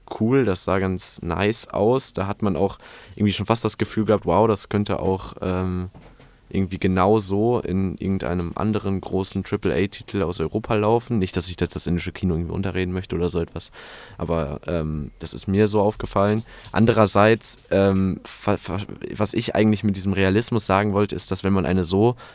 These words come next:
problematische Thematik dann irgendwie aufgreift, die auch wirklich eigentlich die Leute zum Nachdenken anregen möchte, ob man das dann in einer von Selbstjustiz geschmückten, äh,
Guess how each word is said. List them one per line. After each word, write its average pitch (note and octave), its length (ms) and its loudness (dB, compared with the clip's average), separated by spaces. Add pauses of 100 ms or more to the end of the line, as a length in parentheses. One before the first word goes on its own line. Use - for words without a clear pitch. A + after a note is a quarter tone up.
(840)
problematische G#2 1300 2 (320)
Thematik F#2 640 -2
dann G#2 160 0
irgendwie G2 300 -2
aufgreift, G#2 760 0
die G2 120 0
auch F2 260 -2
wirklich G2 440 -4
eigentlich G2+ 500 0
die F2+ 120 -4
Leute F2 220 0
zum - 160 -4
Nachdenken F#2 400 0
anregen F2+ 380 0
möchte, F#2+ 360 -4 (560)
ob - 160 -2
man F#2+ 120 6
das F#2+ 200 2
dann G2+ 180 4
in F#2 200 2
einer F2 440 2 (760)
von F#2+ 280 0
Selbstjustiz G2+ 680 -2
geschmückten, F#2 840 0
äh, E2 720 0